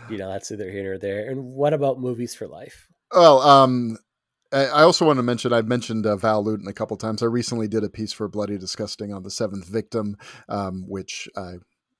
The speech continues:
Speaker 2: is, I, I, I think a s-, pretty, it, it, it went deeper than I expected it to, but it's, uh,
Speaker 1: Mm-hmm.
Speaker 2: something that I hope,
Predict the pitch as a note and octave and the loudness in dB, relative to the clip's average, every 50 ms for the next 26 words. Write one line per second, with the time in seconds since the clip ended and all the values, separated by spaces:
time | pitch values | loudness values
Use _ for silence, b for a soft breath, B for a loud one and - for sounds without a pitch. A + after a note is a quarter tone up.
0 | _ _ _ _ _ _ _ _ _ _ _ - - - G2 - - - - - | _ _ _ _ _ _ _ _ _ _ _ -20 -20 -16 -12 -12 -12 -12 -8 -6
1 | A#2+ A2 G2+ G2+ G2 - - G2+ F2+ - _ _ _ - A2+ A#2 - - D3 C3 | -6 -6 -4 -6 -8 -10 -12 -12 -14 -16 _ _ _ -10 -8 -8 -2 0 0 0
2 | A#2 A#2+ G2+ F#2 _ _ _ _ - - - - _ - - E3 C#3 B2+ A#2 A2+ | 2 0 -2 -4 _ _ _ _ -8 -8 -8 -8 _ -2 -2 0 0 0 -2 -2
3 | G2+ F2+ E2 - _ _ _ _ _ _ _ _ _ - C3 A#2 - C#3+ C#3 C3 | -4 -6 -12 -18 _ _ _ _ _ _ _ _ _ -10 -10 -8 -4 -4 -6 -4
4 | - D3 C3+ B2 - - C#3+ E3 F3+ F3+ E3 - _ _ _ _ _ _ _ - | -4 -8 -10 -10 -12 -8 -2 0 0 0 -2 -6 _ _ _ _ _ _ _ -14
5 | A#2+ G#2+ C3+ D3 D3 D3 C#3+ B2+ A#2+ A#2 A#2+ A#2+ A2+ A2 G#2+ G#2 - - - A#2+ | -4 0 0 0 2 4 4 4 6 6 4 2 2 2 0 -2 -4 -2 -2 -2
6 | A2+ G#2+ - A2+ G2+ G#2 F#2+ - - - G#2 G2 F2+ G2 F#2 F#2+ F#2+ F#2 - - | -2 -2 -4 -4 -4 -4 -4 -6 -6 -6 -6 -4 -6 -6 -6 -6 -8 -10 -8 -6
7 | A2+ G2+ F#2+ F#2 D3 C3+ C3 B2+ - - - - C3 A#2+ - B2 A2 G2+ G2 F#2+ | -6 -4 -4 -4 -6 -6 -8 -8 -8 -6 -2 0 0 0 -2 -4 -6 -4 -6 -6
8 | F#2+ F#2 F#2 G#2 F#2+ - _ | -8 -6 -8 -8 -10 -10 _